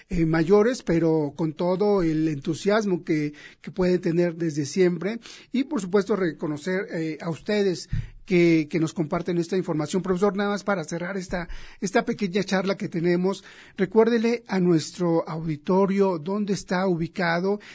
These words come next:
y que, bueno, también, eh, vale mencionar que justamente en esta comunidad fue donde, pues, se, se velaron los restos del presidente Carranza cuando fue asesinado allá en, en, en esa parte de territorio poblano.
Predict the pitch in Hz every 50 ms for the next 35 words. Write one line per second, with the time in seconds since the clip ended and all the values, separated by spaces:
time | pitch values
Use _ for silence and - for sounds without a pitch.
0 | - - - - - 175 - - 185 151 175 185 196 226 226 - 175 165 170 180
1 | 190 185 170 160 165 156 175 175 170 156 165 175 180 185 170 170 160 147 - -
2 | 160 156 165 175 175 180 180 170 - - 160 165 165 156 185 170 170 170 175 175
3 | 160 160 180 - - - - 160 165 180 190 180 190 - 185 165 170 185 175 196
4 | 196 190 180 185 175 190 190 - - - - _ _ - - - 202 185 180 180
5 | 180 165 147 165 160 156 147 156 151 151 151 147 143 143 143 143 143 135 - -
6 | - 165 - - - 170 156 143 147 - - - - 285 262 - 180 165 143 160
7 | 160 175 202 247 233 196 180 170 165 160 190 202 180 190 - 202 170 160 - -
8 | - - - _ - 175 180 156 - 185 160 135 160 170 180 165 160 165 - -
9 | 165 143 156 156 156 151 135 156 147 - - 147 151 147 143 - 160 143 - -
10 | 147 - 165 151 143 147 147 143 143 143 156 151 - - _ _ _ _ _ _
11 | - 202 143 143 147 143 160 - 190 160 147 156 151 - 170 151 - _ _ -
12 | 196 180 160 - - 156 139 135 151 143 131 - 156 143 139 - 165 151 151 147
13 | 160 147 135 135 135 147 160